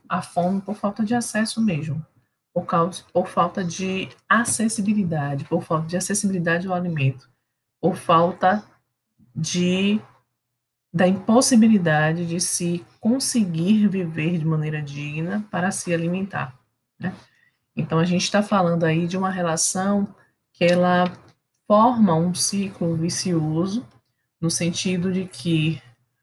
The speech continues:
a fome, a pobreza, obviamente, provoca fome, que provoca desnutrição, e que provoca, né, e, e o indivíduo, ele entra num ciclo, a não ser que o Estado,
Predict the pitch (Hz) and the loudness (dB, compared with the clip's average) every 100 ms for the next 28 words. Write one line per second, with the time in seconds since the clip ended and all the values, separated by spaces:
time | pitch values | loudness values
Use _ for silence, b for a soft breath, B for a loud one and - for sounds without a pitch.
0 | _ 160 180 - - 175 196 214 254 - | _ -2 -2 -2 0 2 4 4 2 -6
1 | _ - 127 - - _ - - 190 156 | _ -12 -12 -12 -20 _ -10 -4 -2 -2
2 | 156 160 175 175 165 165 160 147 151 - | 0 0 0 -2 -4 -2 -2 -2 -6 -8
3 | - 160 151 151 143 165 - - 160 151 | -6 -4 -4 -8 -8 -8 -10 -8 -6 -2
4 | 165 165 170 185 160 151 135 135 156 156 | -4 -4 -6 -4 -4 -4 -6 -6 -6 -6
5 | 151 135 165 165 147 143 170 _ _ _ | -8 -8 -8 -8 -8 -8 -10 _ _ _
6 | _ _ _ _ _ _ _ 185 185 190 | _ _ _ _ _ _ _ -4 -2 -2
7 | 202 - - - 190 185 - 196 185 165 | -2 -4 -10 -6 -4 -4 -2 -2 0 2
8 | 175 175 175 - - _ _ 156 147 202 | 2 0 -6 -8 -20 _ _ -2 -2 -2
9 | - - 175 175 175 185 208 - _ _ | -6 -6 -2 0 -2 -2 -4 -8 _ _
10 | - 175 - 180 180 - - 175 180 190 | -12 -12 -6 -4 -4 -6 -2 0 0 -2
11 | 190 180 175 190 202 196 226 - 190 190 | 0 0 0 0 0 2 4 4 2 -2
12 | - 214 - _ _ _ - 185 196 214 | -6 -12 -12 _ _ _ -4 -2 2 2
13 | - 185 202 214 - 190 196 - - 180 | 2 2 2 0 -2 -2 -2 -4 -2 0
14 | 165 175 196 | 2 0 -2